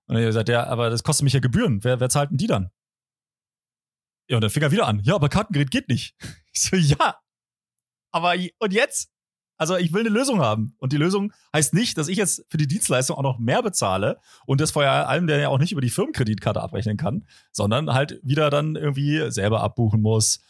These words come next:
dann auch noch irgendwie das dann einreichen muss bei der Arbeit,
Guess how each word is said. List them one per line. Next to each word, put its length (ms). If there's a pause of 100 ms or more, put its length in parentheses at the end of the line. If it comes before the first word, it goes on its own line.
(240)
dann 260
auch 140
noch 180
irgendwie 260
das 140
dann 140
einreichen 500
muss 160
bei 140
der 100
Arbeit, 540